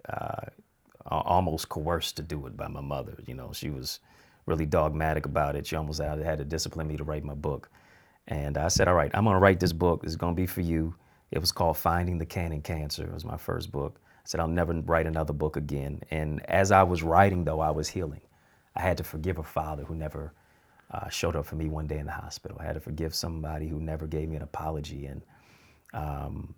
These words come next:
the, the bitterness that I had towards him was preventing me from becoming the man that I was supposed to be. And, um, I had to forgive people who I felt dropped the ball on me and just left me for dead and w-,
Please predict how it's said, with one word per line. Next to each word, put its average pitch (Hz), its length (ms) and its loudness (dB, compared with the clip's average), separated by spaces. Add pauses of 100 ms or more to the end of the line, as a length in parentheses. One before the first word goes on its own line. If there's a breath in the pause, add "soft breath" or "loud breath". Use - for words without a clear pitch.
the, 80 260 -4
the 80 120 -4
bitterness 85 460 2
that 78 120 -2
I 78 60 -2
had 80 260 -4
towards 73 360 -6
him 78 300 -4 (460 soft breath)
was 82 140 -4
preventing 80 500 -2
me 80 140 -2
from 76 180 -8
becoming 76 340 -6
the 73 60 -4
man 73 280 -4
that 73 100 -6
I 71 80 -6
was 76 120 -8
supposed 78 420 -8
to - 60 -12
be. 76 220 -14 (640)
And, 71 480 -4
um, 71 580 -4 (120)
I 76 80 -2
had 87 180 6
to 90 60 -2
forgive 85 300 0
people 87 280 0
who 82 440 0 (180)
I 85 100 0
felt 85 280 0
dropped 87 280 0
the 80 60 -4
ball 90 320 2
on 85 100 -2
me 90 200 -2
and 76 120 -4
just 73 160 -4
left 90 240 0
me 90 120 -2
for - 120 -10
dead 80 360 -2
and 69 180 -10 (720 soft breath)
w-, 82 400 -4